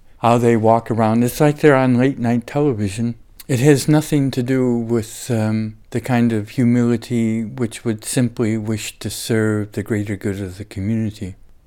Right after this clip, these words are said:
And why is that? It's because the rock star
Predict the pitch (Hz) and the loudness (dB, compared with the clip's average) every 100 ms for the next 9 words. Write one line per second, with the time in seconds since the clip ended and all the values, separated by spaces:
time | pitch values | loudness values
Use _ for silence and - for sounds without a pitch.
0 | - _ - 123 123 135 139 135 127 147 | -20 _ 0 4 6 6 6 4 2 2
1 | 139 98 95 98 107 - - - - - | 0 -2 -2 -4 -10 -20 -20 -20 -10 -8
2 | - - 131 131 120 - 120 113 139 156 | -6 -4 -4 -2 -4 -4 -4 0 0 -2
3 | - - - 123 123 123 123 | -8 -14 -4 0 0 -2 -6